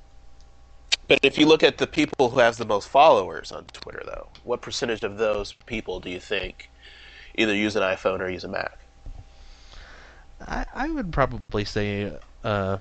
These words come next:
Speaker 2: majority of them. I haven't looked at the top list lately, but I know that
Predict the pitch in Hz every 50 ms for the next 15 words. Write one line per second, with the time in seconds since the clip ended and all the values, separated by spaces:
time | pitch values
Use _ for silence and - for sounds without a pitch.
0 | - - - 107 110 107 104 104 110 104 107 113 104 104 98 98 104 107 98 101
1 | 98 113 113 104 95 69 101 107 - - - - - - - 104 98 95 98 98
2 | 110 - - - - - - - - - - - - - - - - - - -
3 | - - - - - - - 98 101 104 - - 101 98 101 101 98 - - -
4 | - - - - - - - 120 113 110 110 - 107 104 107 113 113 110 104 107
5 | 110 110 107 107 107 104 104 101 - - - - - - - - - - - -
6 | - - - - - - 101 92